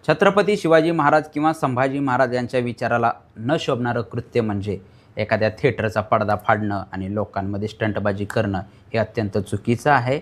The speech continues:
माझ्या, माझ्या, माझ्या नजरेने,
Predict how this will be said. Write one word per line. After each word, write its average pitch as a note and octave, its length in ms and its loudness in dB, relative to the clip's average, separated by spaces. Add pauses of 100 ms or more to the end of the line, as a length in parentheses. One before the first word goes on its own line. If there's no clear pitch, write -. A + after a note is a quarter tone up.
(440)
माझ्या, B2+ 640 6 (440)
माझ्या, B2+ 760 2 (220)
माझ्या A2+ 480 6
नजरेने, C3 520 4